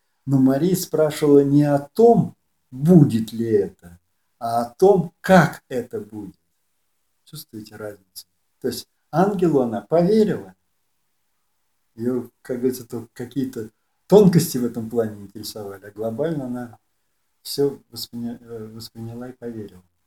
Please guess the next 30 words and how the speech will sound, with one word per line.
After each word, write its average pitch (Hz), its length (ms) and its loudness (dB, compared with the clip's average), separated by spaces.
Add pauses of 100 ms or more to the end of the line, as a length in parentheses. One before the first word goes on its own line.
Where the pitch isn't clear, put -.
(1500)
Далее, 147 460 4
в - 420 -14
тридцать 139 340 -6
пятом, 123 380 -4
в - 60 -20
тридцать 123 320 -10
пятом 117 260 -10
стихе 113 440 -18
первой 107 280 -12
же 101 100 -20
главы. 104 440 -14 (460)
Ангел 160 360 2
сказал 131 500 0
ей 110 100 -4
в 104 80 -6
ответ: 101 400 -14 (600)
"Дух 190 340 -2
Святый 147 640 -2
найдет 120 540 -2
на 110 140 -10
тебя, 101 360 -14 (260)
и 139 100 -4
сила 156 360 0
Всевышнего 131 720 -4
осенит 110 540 -6
тебя. - 300 -20 (320)
Посему 135 420 -4
и 131 60 -2
рождаемый 123 640 -4
святое 120 720 -4